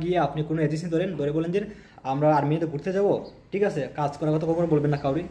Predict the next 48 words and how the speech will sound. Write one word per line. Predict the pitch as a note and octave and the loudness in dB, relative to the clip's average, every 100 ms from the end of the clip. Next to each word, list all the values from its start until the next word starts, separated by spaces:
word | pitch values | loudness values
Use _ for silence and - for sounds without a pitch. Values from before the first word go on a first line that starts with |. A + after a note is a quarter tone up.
| - - | -12 -8
কারণ | C3+ | -4
সব | D#3+ D#3+ | -4 -4
কিছুই | - A3 A3 - - | -2 -2 -2 -12 -10
মানে | C#3+ D3 D#3 - | -2 0 0 0
একের | D#3+ F3 E3+ | 0 0 2
পর | F3+ | 2
এক | F#3+ E3+ | 2 2
আপনাকে | C#3+ D3+ D3 E3 D#3+ D#3+ | 0 -2 0 2 2 0
মানে | D3+ C#3+ C#3 | 0 0 0
টাকা | D3+ D3+ | 0 2
খাওয়ার | D3+ D3+ | 4 4
জন্য | D3+ D#3 D3 - | 4 2 -2 -2
ধান্দা, | C#3+ D#3+ D#3+ - D3+ | 0 2 0 -6 -2
ধান্দা | D3 E3 | 0 0
ফেলবো, | D#3+ F3+ | 0 0
সেজন্য | F3 D#3 D#3 | 0 0 2
বলবো | D3+ | 2
যে, | G3+ G#3 - - _ - | -2 -4 -12 -20 _ -12
বলবো | F3 F#3 | -4 -2
যে | G#3+ | 0
আমি | F#3 F3 | 2 0
ঘুরতে | D3+ D#3 D#3+ | 2 2 4
যাবো, | A#2 A#2 - | 2 -2 -8
ঠিক | F3 | -8
আছে, | D#3 | -4
আমি | C#3 | -4
Dubai | D3 D3+ D#3 | 0 2 2
এসেছি | D3+ D#3 | 2 -4
ঘোরার | D3+ D#3+ D#3+ | -2 -2 0
জন্য, | G3+ F3+ | -2 -4
এখন | C#3+ | -2
আমি | D3 D3+ | -4 -2
চলে | D3+ D3 | -2 0
যাবো, | E3+ F#3+ D#3+ | 0 -2 -6
এ, | C#3+ C#3 | -4 -2
army | C3+ D3+ | 0 2
নিয়ে | D#3 | 2
ঘুরবো, | D#3 E3+ | 0 0
ঘুরবো, | D3 E3 D#3+ C#3+ | 0 0 -2 -4
ফ্ল্যাট | B2 C3+ E3+ | -2 -2 -2
নিবো | F3+ | -6
বাংলাদেশে, | D3+ C3+ B2 G2+ - - _ _ | -4 -2 -2 -6 -14 -20 _ _
ঠিক | G#3+ | -2
আছে, | G3 C#3+ | 0 2
বাংলাদেশের | D3+ C#3+ | 0 0
ক্ষেত্রে | C#3+ C#3+ D3 | -2 -2 0
এইভাবে | D3 D#3 | 2 2
বলবেন। | D3+ C3+ F#3 | 2 0 -2